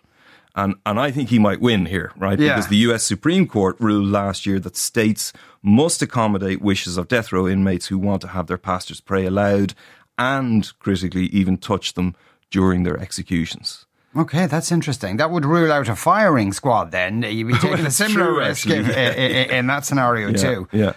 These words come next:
Speaker 2: Uh, and so when, when, uh, because presumably the clock's ticking here in, i-, if
Speaker 1: It's
Speaker 2: they've
Speaker 1: next
Speaker 2: scheduled
Speaker 1: year. It's, it's
Speaker 2: Yeah.
Speaker 1: due for next year, so it's not as quick as normal, actually.
Speaker 2: Yeah.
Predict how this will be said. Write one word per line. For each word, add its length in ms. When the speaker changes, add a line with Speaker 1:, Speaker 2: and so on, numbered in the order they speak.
Speaker 2:
Uh, 220
and 180
so 160
when, 460
when, 480
uh, 280
because 240
presumably 440
the 100
clock's 360
ticking 320
here 320
in, 240
i-, 20
if 220
Speaker 1:
It's 140
Speaker 2:
they've 100
Speaker 1:
next 140
Speaker 2:
scheduled 180
Speaker 1:
year. 220
It's, 180
it's 140
Speaker 2:
Yeah. 140
Speaker 1:
due 60
for 140
next 280
year, 100
so 120
it's 100
not 200
as 280
quick 280
as 120
normal, 460
actually. 200
Speaker 2:
Yeah. 220